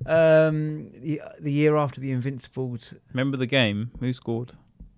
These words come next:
Speaker 1: I don't, was it at Old Trafford? I can't even remember the game.
Speaker 2: Nistelrooy scored, Rooney scored.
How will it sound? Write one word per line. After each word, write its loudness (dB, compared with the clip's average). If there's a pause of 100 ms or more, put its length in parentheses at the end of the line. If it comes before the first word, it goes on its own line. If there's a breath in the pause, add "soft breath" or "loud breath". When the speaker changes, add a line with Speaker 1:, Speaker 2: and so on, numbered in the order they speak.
(280)
Speaker 1:
I -10
don't, -12 (120)
was -10
it -6
at -6
Old -8
Trafford? -10
I -10
can't -8
even -6
remember -6
the -4
game. -4
Speaker 2:
Nistelrooy -4
scored, -8
Rooney -6
scored. -12